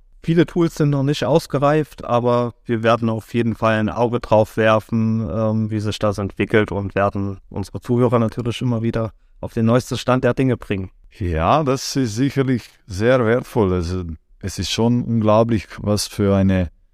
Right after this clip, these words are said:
Speaker 2: Wendung in zweitausenddreiundzwanzig die K I, ähm, gemacht hat. Es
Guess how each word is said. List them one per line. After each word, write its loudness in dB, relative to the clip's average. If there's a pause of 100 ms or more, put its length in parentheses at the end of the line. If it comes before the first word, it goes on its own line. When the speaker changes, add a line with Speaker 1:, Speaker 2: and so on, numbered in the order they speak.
(380)
Speaker 2:
Wendung 2
in 0
zweitausenddreiundzwanzig 0
die -2
K 0
I, 0
ähm, -2 (220)
gemacht 0
hat. 0
Es -4